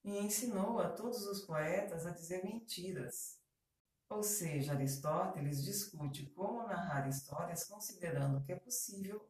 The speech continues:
verossímil e que causa espanto. Tomando principalmente os poemas de Homero, Aristóteles discorre sobre as características das poesias épicas e trágicas,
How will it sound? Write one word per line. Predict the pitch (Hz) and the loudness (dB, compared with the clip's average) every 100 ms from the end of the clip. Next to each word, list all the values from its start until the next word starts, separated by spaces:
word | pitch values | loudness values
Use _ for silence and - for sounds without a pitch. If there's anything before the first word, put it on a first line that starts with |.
| _ | _
verossímil | - 240 247 240 - 160 160 208 233 - _ | 0 4 4 2 0 0 0 0 -4 -8 _
e | 240 | -4
que | 247 247 | -4 -2
causa | 202 190 233 | 0 0 -2
espanto. | - - 139 - - - _ _ _ _ _ _ _ _ _ _ _ - | -4 -4 -4 -4 -10 -20 _ _ _ _ _ _ _ _ _ _ _ -2
Tomando | 165 165 220 247 | 2 2 4 2
principalmente | 247 226 220 - 190 165 143 139 - | 0 -2 -4 0 2 4 4 2 0
os | - | -4
poemas | 156 156 202 151 135 | -2 0 0 0 0
de | 143 | 2
Homero, | 143 156 190 196 139 - _ _ _ | 2 4 2 2 -2 -6 _ _ _
Aristóteles | 180 170 160 - 156 175 - 151 139 139 | 2 2 0 -2 2 2 2 2 2 2
discorre | - - - 165 190 196 170 | 2 -2 0 4 4 4 -2
sobre | 165 160 | -2 -2
as | 147 | -2
características | - 151 - - 143 185 220 - 160 156 | -4 -4 -4 -2 -4 -2 -4 -2 -2 -4
das | 156 - | -4 -6
poesias | 170 156 139 135 135 | -4 -4 0 0 2
épicas | 160 - - 226 226 | 0 0 -4 -12 -12
e | 247 | -6
trágicas, | 175 156 151 139 135 - - - | -2 0 0 -2 -6 -6 -8 -8